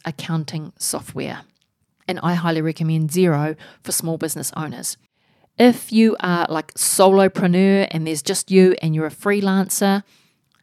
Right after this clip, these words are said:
you're probably not listening to this podcast. But if you are, then something like Henry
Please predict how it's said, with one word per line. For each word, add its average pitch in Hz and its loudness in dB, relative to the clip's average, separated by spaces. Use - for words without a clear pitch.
you're 208 -12
probably 240 -2
not 185 -8
listening 156 -10
to - -12
this - -12
podcast. - -8
But 175 -2
if 226 -2
you 294 4
are, 202 0
then 202 4
something 214 0
like 180 0
Henry 165 -2